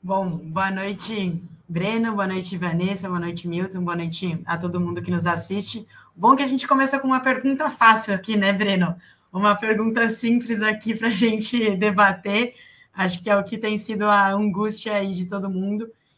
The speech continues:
E tem rolado, como você falou, um monte de especulação do pessoal que quer ser o técnico aí do, ou do time da seleção,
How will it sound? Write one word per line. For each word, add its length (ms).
E 100
tem 500
rolado, 640
como 220
você 140
falou, 280
um 60
monte 260
de 160
especulação 960
do 140
pessoal 400
que 100
quer 200
ser 200
o 140
técnico 520
aí 300
do, 520
ou 160
do 140
time 320
da 120
seleção, 760